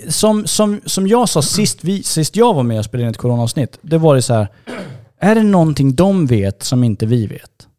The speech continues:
om coronan? Är det någonting med det här som gör att de har så pass stor panik som de sprider det här? Det kan också vara så att det är så här, den här är typ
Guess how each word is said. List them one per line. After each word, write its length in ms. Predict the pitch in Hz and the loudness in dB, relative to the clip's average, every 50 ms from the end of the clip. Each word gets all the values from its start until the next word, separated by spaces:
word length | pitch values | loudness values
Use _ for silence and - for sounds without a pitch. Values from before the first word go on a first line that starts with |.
| _ _ _ _ _ _ | _ _ _ _ _ _
om 160 | 110 107 101 | -8 -8 -6
coronan? 400 | - 107 110 - - - - - _ | -6 -6 -8 -8 -10 -12 -16 -16 _
Är 180 | - 170 180 185 | -2 0 0 0
det 80 | 196 | 2
någonting 720 | 196 185 175 156 147 139 135 120 - 120 113 110 107 - - - | 2 4 4 4 4 4 2 0 0 -2 -2 -2 -4 -8 -10 -6
med 460 | - 131 135 143 151 165 160 143 120 | -2 2 2 4 4 2 2 2 2
det 80 | 113 | 0
här 480 | 98 101 101 101 - - 123 147 156 - _ _ | 0 0 -2 -2 -4 -6 -6 -8 -10 -14 _ _
som 220 | - - 127 127 | -6 -2 0 2
gör 420 | 123 120 113 110 107 107 107 104 - - | 4 4 4 4 4 2 0 -2 -4 -6
att 340 | 113 107 - _ - - - _ _ _ _ _ _ | -6 -8 -8 _ -20 -20 -20 _ _ _ _ _ _
de 360 | - 117 151 165 170 165 156 | 0 4 4 6 6 4 4
har 220 | 123 123 120 113 107 | 4 4 4 4 2
så 280 | - - - 185 175 | 0 0 0 0 0
pass 200 | - - 127 113 | 0 0 0 0
stor 200 | - - 123 117 | 0 0 0 0
panik 380 | 113 - 107 104 104 107 107 - | 0 -2 -4 -6 -4 -6 -6 -6
som 140 | - - 107 | -6 -4 -4
de 40 | 104 | -4
sprider 340 | - - 123 120 110 110 104 | -4 -2 0 0 0 0 0
det 60 | 101 | -2
här? 180 | 101 110 - - _ _ _ _ _ _ _ _ _ - | -2 -4 -8 -12 _ _ _ _ _ _ _ _ _ -6
Det 80 | 143 | -2
kan 240 | - - 196 202 202 | 0 2 2 2 2
också 220 | 196 - - - | 0 0 0 -2
vara 160 | 170 120 95 - | -2 -2 -2 -6
så 200 | - - - - _ _ _ _ _ _ _ _ _ _ _ _ _ _ _ _ | -8 -12 -16 -20 _ _ _ _ _ _ _ _ _ _ _ _ _ _ _ _
att 220 | - 135 120 - - | -6 -6 -6 -4 -2
det 60 | 139 | -2
är 40 | 123 | -2
så 120 | - - 113 | -2 -2 -2
här, 160 | 110 104 - - _ _ _ _ _ _ _ _ _ _ _ _ _ _ | -2 -2 -4 -8 _ _ _ _ _ _ _ _ _ _ _ _ _ _
den 120 | 135 135 131 | 2 4 6
här 440 | 139 156 170 175 175 170 165 160 - - | 6 6 6 4 4 2 2 0 -2 -2
är 480 | 147 123 120 117 113 113 113 113 117 | -2 0 2 2 2 0 0 -2 -4
typ 380 | - - - - 113 107 101 | -6 -6 -4 -2 -2 -2 -2